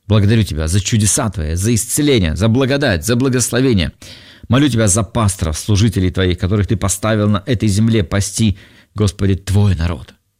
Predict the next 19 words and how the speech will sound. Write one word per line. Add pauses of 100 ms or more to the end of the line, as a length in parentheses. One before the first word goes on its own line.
(320)
Дай
им
мудрость, (220)
дай
им
помазание, (260)
дай
им
Твои
дары,
наполни
их
Духом
Святым,
Твоей
любовью.
Благослови
Церковь
Христову,